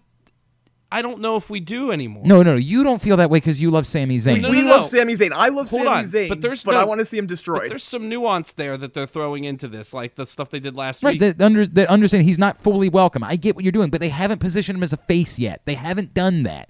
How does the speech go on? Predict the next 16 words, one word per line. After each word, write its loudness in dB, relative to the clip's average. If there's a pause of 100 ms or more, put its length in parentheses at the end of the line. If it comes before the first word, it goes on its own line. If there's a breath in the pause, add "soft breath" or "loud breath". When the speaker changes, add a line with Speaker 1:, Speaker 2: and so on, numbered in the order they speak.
Speaker 1:
But -12
Speaker 2:
They 0
haven't -2
Speaker 1:
could, 0
Speaker 2:
positioned 2
him 4
Speaker 1:
could 0
Speaker 2:
someone. 2
Speaker 1:
this 0
be -4
a -8
way -8
to -14
do -18
that? -16 (1400)
Speaker 2:
Uh, 0